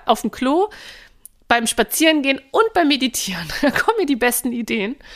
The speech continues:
Und ja, ich kann's dir nur ans Herz legen. Also probier's aus.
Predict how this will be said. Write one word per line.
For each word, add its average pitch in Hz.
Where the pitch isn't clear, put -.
Und 269
ja, 254
ich -
kann's -
dir 254
nur 262
ans -
Herz 214
legen. -
Also 214
probier's 220
aus. 330